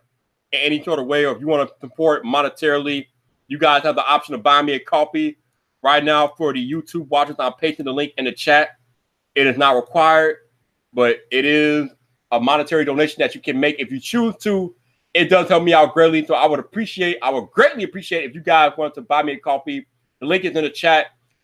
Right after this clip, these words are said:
For those of you all listening on audio only, the link will be in the show notes if you wanna support the podcast in any way. If you wanna make a one-time donation,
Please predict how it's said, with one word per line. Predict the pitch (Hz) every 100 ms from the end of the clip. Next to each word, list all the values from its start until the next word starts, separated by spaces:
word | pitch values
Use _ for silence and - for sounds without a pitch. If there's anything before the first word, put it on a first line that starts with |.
| _
For | 151
those | 147 180 160
of |
you | 180 175
all | 160 156 151 147 _
listening | 160 175 170 151
on | 135
audio | 156 170 156 147
only, | 147 156 151 147 _ _ -
the |
link | 139 165 165
will |
be | 151 156
in | 139
the |
show | - 165
notes | 156 151
if | 120
you | 139
wanna | 151 151 147
support | 151 160 147
the |
podcast | - 147 147 - 143 143
in |
any | 131 143
way. | 135 143 151 151 _ _ _ -
If | 123
you | 135
wanna | 147
make | 139 135
a |
one-time | 123 147 147 151 147
donation, | 147 151 147 156